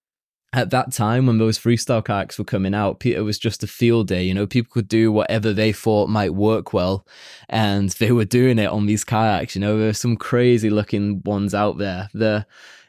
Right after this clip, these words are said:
S six X from Pirano was my dream kayak because you could put, like, a body kit on it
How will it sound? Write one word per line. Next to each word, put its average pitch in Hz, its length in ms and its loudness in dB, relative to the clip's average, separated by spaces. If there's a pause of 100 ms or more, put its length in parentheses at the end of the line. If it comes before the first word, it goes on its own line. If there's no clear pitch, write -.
(160)
S 127 180 0
six - 460 -2
X - 1080 -2
from 117 260 0
Pirano 120 520 2
was 110 180 0
my 107 140 2
dream 107 420 2
kayak 92 540 -2
because 104 560 0 (400)
you 123 160 2
could 117 180 0
put, 143 220 -2
like, 123 180 -2
a 107 60 0
body 120 400 2
kit 135 240 0
on 143 200 0
it 180 240 -2